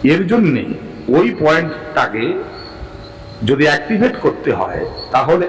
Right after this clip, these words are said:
আমাদের কিছু সাউন্ডের দরকার হয়, কারণ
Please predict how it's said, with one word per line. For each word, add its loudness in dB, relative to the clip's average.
আমাদের 2
কিছু 0
সাউন্ডের 4
দরকার 0
হয়, -6
কারণ 4